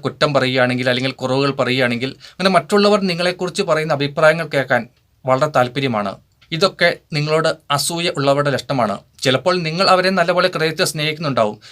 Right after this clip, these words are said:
പക്ഷെ അവർക്ക് നിങ്ങളോട് അസൂയയാണ്. അത് നിങ്ങളുടെ ഉയർച്ചയിലായിരിക്കാം, അല്ലെങ്കിൽ നിങ്ങളുടെ അവസ്ഥയിലായിരിക്കാം, എല്ലാവരും നിങ്ങളെ മാനിക്കുന്നത് കണ്ടായിരിക്കാം, അങ്ങനെ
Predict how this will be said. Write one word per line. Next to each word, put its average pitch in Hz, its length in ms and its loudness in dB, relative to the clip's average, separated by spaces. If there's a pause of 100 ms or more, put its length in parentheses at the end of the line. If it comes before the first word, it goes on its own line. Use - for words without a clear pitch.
(380)
പക്ഷെ 139 220 0
അവർക്ക് 160 240 -2
നിങ്ങളോട് 165 300 -2
അസൂയയാണ്. 135 440 -2 (320)
അത് 127 160 -4
നിങ്ങളുടെ 156 280 -2
ഉയർച്ചയിലായിരിക്കാം, 139 840 0 (100)
അല്ലെങ്കിൽ 143 320 -4
നിങ്ങളുടെ 135 360 0 (160)
അവസ്ഥയിലായിരിക്കാം, 120 640 0 (100)
എല്ലാവരും 139 380 0
നിങ്ങളെ 131 180 0 (100)
മാനിക്കുന്നത് 131 500 0
കണ്ടായിരിക്കാം, 117 500 -2 (920)
അങ്ങനെ 196 180 2